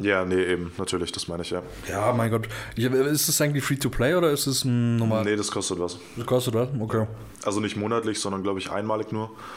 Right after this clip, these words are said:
Speaker 1: Aber es kostet auf jeden Fall was.
Speaker 2: Gab's aber vorher, glaub ich, exclusive nur in Korea oder so, ne? Kann das sein?
Speaker 1: Mm,
Speaker 2: Also in Asien.
Speaker 1: ja, ja,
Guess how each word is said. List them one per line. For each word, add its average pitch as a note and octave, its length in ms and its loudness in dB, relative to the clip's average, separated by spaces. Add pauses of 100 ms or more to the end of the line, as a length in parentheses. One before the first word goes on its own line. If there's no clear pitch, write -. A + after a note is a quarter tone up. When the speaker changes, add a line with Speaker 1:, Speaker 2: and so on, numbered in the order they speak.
(360)
Speaker 1:
Aber F#2 160 0
es - 100 -6
kostet F2 240 -4
auf F2+ 100 -4
jeden F2 120 -4
Fall F2 140 -4
was. F2 180 -6 (160)
Speaker 2:
Gab's C3+ 240 0
aber C3 140 2
vorher, D3 400 2
glaub D#3 140 2
ich, D3 160 -4
exclusive D#3+ 640 0
nur C#3+ 120 2
in C#3+ 80 2
Korea C3 380 2
oder G#2 220 2
so, G#2 120 0
ne? B2+ 160 2
Kann G#2+ 140 -2
das G2+ 80 0
sein? D3 260 0 (440)
Speaker 1:
Mm, G2+ 680 -2
Speaker 2:
Also G#2 160 0
in A#2+ 80 2
Asien. G2 560 4
Speaker 1:
ja, A2 480 4
ja, G2+ 220 2